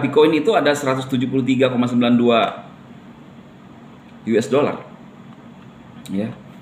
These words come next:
Lalu kemudian dia membeli jumlah koin tiga ratus. Tiga ratus Bitcoin. Jadi totalnya itu lima puluh dua ribu, ya.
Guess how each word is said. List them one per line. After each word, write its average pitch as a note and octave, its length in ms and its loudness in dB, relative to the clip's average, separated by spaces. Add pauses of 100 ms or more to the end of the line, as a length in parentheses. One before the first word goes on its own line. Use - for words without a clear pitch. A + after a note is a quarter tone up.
(540)
Lalu A2+ 240 2
kemudian B2 400 4
dia C#3+ 80 2
membeli C3 720 0
jumlah B2 320 0
koin B2+ 240 0
tiga A2 240 0
ratus. - 560 -10 (560)
Tiga G2+ 160 0
ratus G#2+ 240 -2
Bitcoin. G#2+ 480 0 (1040)
Jadi G2+ 160 -2
totalnya A#2+ 400 0
itu C3+ 80 -4
lima A2 240 2
puluh G#2 160 -4
dua G#2 240 0
ribu, A#2+ 400 -4 (1200)
ya. B2 320 -6